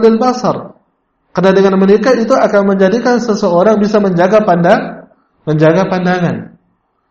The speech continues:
Menjaga pandangan. Dan hukum yang disyariatkan oleh Allah Subhanahu wa taala berbeda-beda ini, itu ada. Ya, diadakan hukum ini, setelah itu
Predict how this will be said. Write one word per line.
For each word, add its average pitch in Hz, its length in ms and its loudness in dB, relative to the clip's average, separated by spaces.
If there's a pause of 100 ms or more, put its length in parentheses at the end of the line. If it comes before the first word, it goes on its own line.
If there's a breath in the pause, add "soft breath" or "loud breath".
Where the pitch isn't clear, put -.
(160)
Menjaga 160 680 0 (100)
pandangan. 143 480 0
Dan 214 400 -2
hukum 285 380 2
yang 220 160 2
disyariatkan 226 500 0
oleh 202 220 2
Allah 208 260 2
Subhanahu 185 560 0
wa 175 80 0
taala 180 240 0
berbeda-beda 180 720 0
ini, 175 500 -4 (100)
itu 269 320 -2
ada. 131 600 0 (760)
Ya, 190 480 -4
diadakan 214 640 2
hukum 196 400 0
ini, 190 400 -2
setelah 294 480 -2
itu 226 160 0